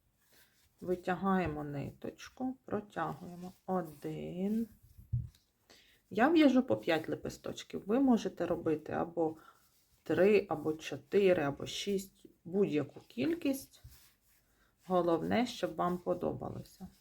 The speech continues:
Чотири, п'ять.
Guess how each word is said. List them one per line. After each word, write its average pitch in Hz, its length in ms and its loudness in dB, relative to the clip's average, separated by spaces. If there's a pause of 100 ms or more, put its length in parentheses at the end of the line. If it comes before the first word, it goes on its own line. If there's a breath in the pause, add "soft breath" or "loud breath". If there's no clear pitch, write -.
(240)
Чотири, - 720 -12 (1300)
п'ять. 147 880 -2